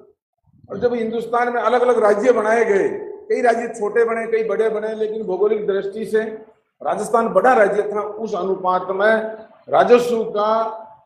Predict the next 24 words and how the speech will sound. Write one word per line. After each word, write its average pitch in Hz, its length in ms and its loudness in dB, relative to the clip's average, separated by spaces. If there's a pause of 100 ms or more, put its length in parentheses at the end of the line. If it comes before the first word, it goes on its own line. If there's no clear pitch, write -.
(160)
विस्तार 214 420 4
नहीं 170 240 0
हुआ। 117 140 -4
उसका - 380 -6
परिणाम 202 440 0
आ 208 80 2
गया 208 100 4
तीन 233 320 -2
सौ, 233 140 0
तीन 220 260 -2
सौ 208 140 0
किलोमीटर 202 540 2
तक - 500 -6 (760)
एक 214 200 4
आदमी 202 340 0
न्याय 208 420 2
लेने 208 220 2
के 214 60 -2
लिए 214 120 -4
जिला 185 240 0
headquarter 190 400 0
पे 170 180 -6
जाता 131 280 -6
था। - 360 -16